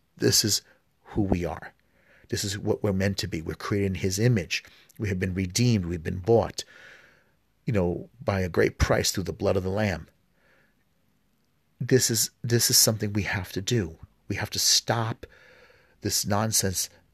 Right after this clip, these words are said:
that, you know, you can't talk this way. I'm gonna talk this way.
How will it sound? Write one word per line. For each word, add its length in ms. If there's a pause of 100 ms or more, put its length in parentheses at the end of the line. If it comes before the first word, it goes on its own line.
(120)
that, 220 (600)
you 120
know, 100
you 180
can't 560
talk 320
this 280
way. 260 (1040)
I'm 160
gonna 140
talk 400
this 240
way. 340